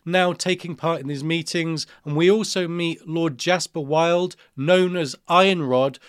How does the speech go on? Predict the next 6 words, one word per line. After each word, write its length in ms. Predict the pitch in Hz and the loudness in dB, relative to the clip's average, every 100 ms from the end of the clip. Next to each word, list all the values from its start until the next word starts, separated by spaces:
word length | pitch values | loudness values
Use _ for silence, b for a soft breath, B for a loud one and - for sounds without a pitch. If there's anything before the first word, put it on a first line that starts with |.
| B | B
who 260 | - 151 170 | -6 -6 -4
is 480 | 156 151 151 143 - - | -2 0 0 -2 -8 -12
the 380 | 135 139 139 151 | -6 -2 0 0
Master 500 | 139 127 180 - - | -2 -2 -2 -4 -8
of 220 | 196 156 | -6 -6
Laws. 540 | 127 185 220 135 98 | -4 -2 -2 -2 -6